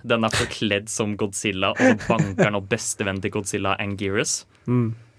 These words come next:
Speaker 1: Ehm, men så har det også i senere tid fått tolkninger hvor det er sånn,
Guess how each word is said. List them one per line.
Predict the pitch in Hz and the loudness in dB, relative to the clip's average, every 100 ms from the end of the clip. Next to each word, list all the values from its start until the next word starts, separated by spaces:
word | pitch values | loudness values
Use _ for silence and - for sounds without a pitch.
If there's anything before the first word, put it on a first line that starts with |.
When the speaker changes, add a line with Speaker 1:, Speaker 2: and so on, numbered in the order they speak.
| _ | _
Speaker 1:
Ehm, | 113 113 113 113 113 113 113 110 - _ _ - | 2 4 4 4 2 2 2 0 -6 _ _ -4
men | 131 127 | -2 2
så | 131 | 4
har | 123 | 4
det | 123 - - | 2 -2 -6
også | - 123 | -2 0
i | 120 | 0
senere | 117 113 98 | 0 0 0
tid | 113 | -2
fått | 110 - - - | -2 -8 -12 -4
tolkninger | 117 107 101 | -4 -2 -4
hvor | 101 | -2
det | 101 | -2
er | 101 | -2
sånn, | 98 | -6